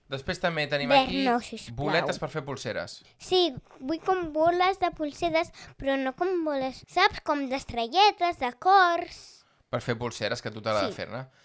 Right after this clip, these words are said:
Speaker 1: Després aquí tenim això de walkie-talkie. Que per què vols
Speaker 2: Es-
Speaker 1: walkie-talkies?
Speaker 2: Perquè amb el Quim i amb mi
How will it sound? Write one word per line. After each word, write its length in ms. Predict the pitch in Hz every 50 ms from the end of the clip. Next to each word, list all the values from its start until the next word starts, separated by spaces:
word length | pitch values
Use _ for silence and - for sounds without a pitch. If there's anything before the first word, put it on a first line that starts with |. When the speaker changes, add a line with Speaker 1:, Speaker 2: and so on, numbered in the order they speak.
| _ _ _ -
Speaker 1:
Després 240 | 147 139 - 180
aquí 140 | 180 170 180 165
tenim 200 | 165 160 170 165
això 180 | 160 - 180
de 120 | 180 - - - 143
walkie-talkie. 720 | 160 170 165 170 160 127 120 101 90 - - 78 95 - _
Que 100 | - -
per 140 | - 247 240
què 80 | - 240
vols 100 | 269 -
Speaker 2:
Es- 60 | 117
Speaker 1:
walkie-talkies? 720 | 117 113 110 117 98 104 98 90 101 107 95 101 - - - - - - _
Speaker 2:
Perquè 320 | - 294 294 277 - - 285
amb 120 | 277 277
el 160 | 269 262 254
Quim 380 | - - 294 311 320 330 339 339
i 80 | 339 330
amb 200 | 330 330 330 339
mi 300 | 339 330 320 320 339